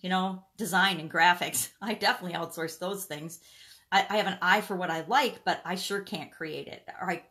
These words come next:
I could learn, but I don't want to. It's not my area of expertise or my genius zone. So I'm committed to outsourcing that, but I need to work on building that relationship. So how can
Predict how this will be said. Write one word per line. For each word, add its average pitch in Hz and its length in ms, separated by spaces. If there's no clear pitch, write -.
I 165 60
could 196 180
learn, 302 240
but 196 120
I 185 60
don't 185 160
want 151 280
to. - 120
It's - 140
not 180 180
my 180 100
area 170 240
of 165 140
expertise 175 500
or 156 60
my 151 80
genius 156 400
zone. 120 220
So 175 260
I'm 208 200
committed 190 380
to - 40
outsourcing 170 500
that, 143 220
but 202 80
I 233 80
need 269 140
to 214 60
work 214 320
on 175 220
building 190 280
that 175 180
relationship. 185 640
So 214 440
how 285 280
can 214 240